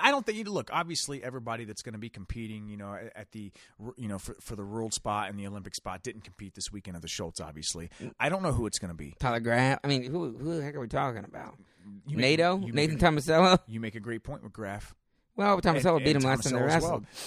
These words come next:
Speaker 1: You make a great point with Tomasello as well. Um,
Speaker 2: And then the other one, the other thing that stood out to me is Heflin. I like him at ninety-two. I think that's a good weight for him.
Speaker 1: Yeah, he looked good. I'm not so sure how tough the competition was for him this weekend.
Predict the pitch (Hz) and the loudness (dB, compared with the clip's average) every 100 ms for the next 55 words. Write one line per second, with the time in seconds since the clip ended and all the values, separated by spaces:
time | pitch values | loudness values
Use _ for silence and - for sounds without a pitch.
0 | - 110 104 98 104 - 101 98 113 110 | -8 -6 -6 -6 -6 -6 -8 -8 -10 -6
1 | - 117 110 117 151 95 _ - - - | -6 -6 -6 -4 -6 -6 _ -20 -20 -4
2 | 127 139 117 92 78 - - _ 151 185 | 2 2 2 -2 -8 -18 -20 _ 2 4
3 | 175 214 240 220 180 180 208 185 147 156 | 12 12 12 10 8 8 8 6 2 4
4 | 143 135 127 117 139 143 147 151 - 120 | 4 4 0 2 4 4 2 -2 -4 0
5 | 131 131 120 110 113 107 - 107 98 - | 0 0 -4 -6 -8 -8 -4 -4 -4 -10
6 | _ _ _ _ _ - 135 123 120 113 | _ _ _ _ _ -10 -8 -8 -6 -6
7 | 104 101 - 104 104 - _ _ 247 233 | -4 -6 -6 -14 -14 -16 _ _ -4 -2
8 | 277 294 226 269 92 175 160 190 - 190 | 0 -2 0 0 0 -2 -2 -2 -2 -2
9 | - 175 170 160 175 - - 160 139 - | -2 -2 0 -2 -6 -8 -6 -6 -4 -6
10 | 147 143 135 - 139 131 117 - 123 131 | -6 -2 -2 -2 -6 -4 -6 -4 -6 -4
11 | 135 | -8